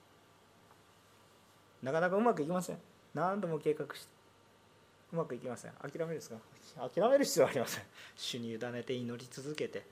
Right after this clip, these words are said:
イエス様はどうされたか、それを思い続け、祈り続けていくわけです。クリスチャンを、一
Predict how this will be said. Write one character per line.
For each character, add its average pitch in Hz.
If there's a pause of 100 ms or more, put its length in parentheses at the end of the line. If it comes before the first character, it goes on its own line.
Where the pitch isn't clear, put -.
(300)
イ 123
エ 120
ス -
様 127
は 160
ど 156
う 123
さ 113
れ 107
た 110
か、 101 (1500)
そ 127
れ 127
を 123
思 127
い 127
続 147
け、 156
祈 135
り 143
続 165
け 190
て 117
い 113
く 165
わ 160
け 123
で 110
す。 - (1200)
ク 139
リ 123
ス -
チ 135
ャ 120
ン 151
を、 165
一 -